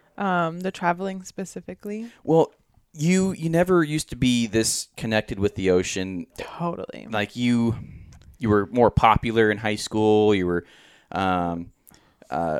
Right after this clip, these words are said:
Speaker 2: extrovert, you know, very, like, liked to
Speaker 1: Yeah.
Speaker 2: party, just like
Speaker 1: Just,
Speaker 2: me. I like to
Speaker 1: yeah.
Speaker 2: party.
Speaker 1: <laughs> Yeah.
Speaker 2: Um, still do, just don't have the time.
Speaker 1: Mm-hmm.
Speaker 2: Um, but, you know,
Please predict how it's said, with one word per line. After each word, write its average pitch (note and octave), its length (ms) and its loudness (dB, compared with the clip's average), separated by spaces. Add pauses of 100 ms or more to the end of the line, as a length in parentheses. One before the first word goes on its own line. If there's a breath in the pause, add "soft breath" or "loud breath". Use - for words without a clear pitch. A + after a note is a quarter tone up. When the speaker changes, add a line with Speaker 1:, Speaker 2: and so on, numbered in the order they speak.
(220)
Speaker 2:
extrovert, G#2+ 880 0 (140)
you G#2+ 160 -6
know, F2+ 320 0
very, G#2+ 480 0 (300)
like, G#2+ 260 0
liked G2 240 0
to F#3+ 60 -6
Speaker 1:
Yeah. - 60 0
Speaker 2:
party, G2 600 2 (220)
just B3 180 6
like - 100 2
Speaker 1:
Just, G#2+ 60 -2
Speaker 2:
me. G2+ 280 -2
I F#2+ 80 0
like G2+ 180 4
to G2 60 -4
Speaker 1:
yeah. - 60 10
Speaker 2:
party. F#2 400 4
Speaker 1:
<laughs> - 60 -14 (420 loud breath)
Yeah. G2 300 2
Speaker 2:
Um, F2 180 -6 (480)
still C3+ 240 8
do, A2 160 4
just F#2+ 160 -2
don't G#2 100 4
have G2 160 0
the - 80 -2
time. F#2 220 0 (160)
Speaker 1:
Mm-hmm. F3 440 -8
Speaker 2:
Um, G2+ 540 2
but, G#2 460 4 (260)
you A#2+ 140 -2
know, G2+ 240 0